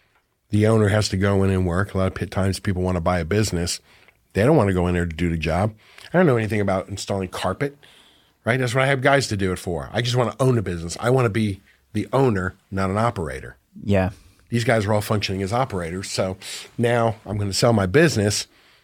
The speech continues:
Speaker 1: Who's gonna take my place in the business?
Speaker 2: Yeah. So if somebody were to buy that from you, basic-, so one of the concerns in that case would be that you, you make up so much of the work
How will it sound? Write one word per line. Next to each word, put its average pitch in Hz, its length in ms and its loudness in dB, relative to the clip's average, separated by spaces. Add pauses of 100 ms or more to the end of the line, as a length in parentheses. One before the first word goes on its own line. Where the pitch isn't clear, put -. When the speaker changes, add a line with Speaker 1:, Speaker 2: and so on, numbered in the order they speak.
(800)
Speaker 1:
Who's 143 160 4
gonna 127 160 4
take 117 200 2
my 127 120 4
place 95 300 -2
in 87 60 -4
the 80 60 -4
business? - 500 -10 (760)
Speaker 2:
Yeah. 120 240 4
So 113 240 4
if 101 120 -2
somebody 127 360 4
were 117 180 6
to 101 60 2
buy 101 580 4
that 95 440 0
from 107 520 0
you, 92 300 -2 (120)
basic-, 107 540 2
so 107 260 2
one 120 300 2
of 113 40 4
the 110 80 4
concerns 104 480 2
in 95 100 0
that 95 180 2
case 92 240 -2
would 85 100 -8
be 92 140 0
that 87 340 -2 (260)
you, 107 540 0 (140)
you 139 580 4
make 104 420 4
up 101 280 2
so 107 280 4
much 104 300 2
of 92 160 -2
the 101 100 0
work 95 360 0